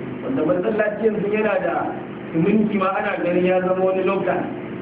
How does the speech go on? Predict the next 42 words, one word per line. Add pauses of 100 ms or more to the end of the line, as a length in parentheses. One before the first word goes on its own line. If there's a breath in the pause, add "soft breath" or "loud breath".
(280)
Idan
yana
da
tayi, (160)
ka
ga
yanzu
namu
nan
da
ba (100)
haka
yake
ba. (460)
Yanzu
ya
zama
haka. (640)
To (120)
ana
gaba
gaba
kuma
da
Allah
ya
fi
haka. (100)
To
in
aka
nemi
wuce
haka
fa, (680)
to
za
a
shiga
wani
yanayi
kuma.